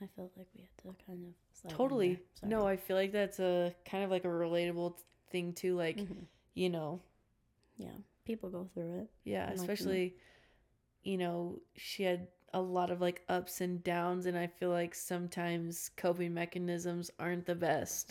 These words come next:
Speaker 2: that
Speaker 1: Mm-hmm.
Speaker 2: you pick up, you
Speaker 1: Yeah.
Speaker 2: know?
Speaker 1: No, I
Speaker 2: And
Speaker 1: know,
Speaker 2: especially if
Speaker 1: hundred percent.
Speaker 2: she's, like, Googling herself, and I remember her talking about, um,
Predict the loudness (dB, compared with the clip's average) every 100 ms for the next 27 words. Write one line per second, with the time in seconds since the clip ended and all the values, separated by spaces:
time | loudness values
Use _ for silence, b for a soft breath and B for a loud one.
0 | -2 0 0 -2 -4 -2 -2 -2 -4 -6
1 | -4 -4 -6 -6 -6 -6 -4 -4 -2 0
2 | 0 0 -2 -2 -4 -2 -2 -4 -12 B
3 | B -8 4 6 6 2 0 -2 -4 -2
4 | -2 0 0 2 0 0 -2 -2 -2 -2
5 | -2 0 2 2 2 -4 B B B B
6 | _ 0 2 0 -4 -8